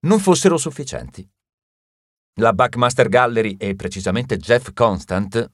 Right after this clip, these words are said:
un fotografo professionista, ora proprietario della Buckmaster Gallery insieme a Edmund Banbury, giornalista,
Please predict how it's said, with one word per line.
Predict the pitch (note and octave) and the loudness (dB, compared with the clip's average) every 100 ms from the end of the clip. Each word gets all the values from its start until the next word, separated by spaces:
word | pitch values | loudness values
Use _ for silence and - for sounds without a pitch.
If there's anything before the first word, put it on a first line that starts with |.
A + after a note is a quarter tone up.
| - | -12
un | F2 | -12
fotografo | F2 D#2+ F2+ F2+ F2 E2+ | -10 -2 -2 -2 -4 -6
professionista, | F2+ E2 E2 F#2 F#2 F2 - D#2+ - _ | -8 -10 -10 -8 -6 -8 -6 -8 -8 _
ora | - G2+ G2+ | -4 0 0
proprietario | F#2+ F#2+ F2+ F#2+ G2+ F#2+ | -2 -4 -2 0 0 -2
della | E2+ D#2+ | -4 -8
Buckmaster | D2 F#2+ G2 G2 G#2 - F#2+ | -4 -4 -2 -2 0 -2 -2
Gallery | G#2 G#2 G#2 F#2 | 0 0 0 -2
insieme | F2+ F2+ A2 G#2+ F#2 | -2 -4 -2 0 0
a | F#2 | 2
Edmund | A2 F#2+ G2 | 2 0 -2
Banbury, | E2 G#2 F#2+ F2+ F#2 G2+ | 0 2 2 -2 -4 -6
giornalista, | F#2 F2+ F#2 F#2 G2 - G#2 | -8 -10 -6 -6 -6 -6 -6